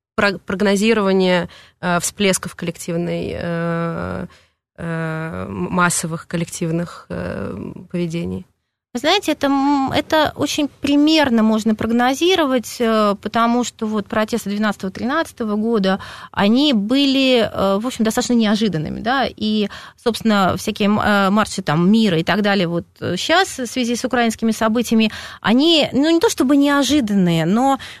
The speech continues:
Speaker 2: м, было неожиданно, сколько народу там будет, да, это было трудно предсказать. Это трудно прогнозировать. Э, единственное, э, это можно примерно предста-, э, там, представить, да, или там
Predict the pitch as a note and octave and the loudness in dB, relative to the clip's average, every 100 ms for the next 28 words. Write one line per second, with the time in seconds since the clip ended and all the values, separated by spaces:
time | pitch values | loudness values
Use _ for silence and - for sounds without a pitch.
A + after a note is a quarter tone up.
0 | - A#3 B3 A3+ C#4+ C#4+ C#4 C4 B3+ D4 | -4 0 4 4 4 4 4 4 2 2
1 | B3+ A#3 - A#3+ G#3 A3 A3 F3+ B2+ A#2+ | 2 0 0 0 2 2 2 0 -2 -6
2 | C#2 - - - C4+ B3 - F#3+ G3 F#3+ | -6 -6 -8 -2 0 2 0 -2 -2 0
3 | G#3+ G3+ G#3+ G#3+ - C#4+ F#4+ A4 - - | 0 0 -2 -6 -2 2 2 2 -2 -20
4 | - _ _ _ _ _ _ _ _ - | -20 _ _ _ _ _ _ _ _ -8
5 | - G#3 C#4+ F4 C4+ B3+ A#3+ A#3 A#3+ C#4 | -2 0 4 4 4 2 2 4 4 4
6 | F4+ G4 C#4+ A3+ - A3+ A3+ G#3 G#3 A#3+ | 4 4 2 0 0 2 4 2 0 -2
7 | B3+ F#4 - C4+ B3 A#3+ A3 G#3 D#3+ - | 0 0 0 0 2 4 4 2 0 0
8 | G#3+ G#3+ - D#4 - B3+ A#3 C4+ D4 C#4+ | 2 2 2 -2 0 2 2 2 2 2
9 | C4+ C4 B3 A3 - _ C4 C4 C4+ A3+ | 2 4 4 2 -2 _ 0 4 4 2
10 | G3 F#3+ G3+ G3+ - A3+ A3 G3+ F#3+ A3 | 0 -2 -4 -8 -2 0 2 2 0 -4
11 | - - - - _ - A3+ - G3 D#3 | -16 -20 -18 -18 _ -4 -4 -2 0 0
12 | D3 G3 A3 B3+ F3 E3 D3 - | 0 -2 0 2 0 -2 -6 -8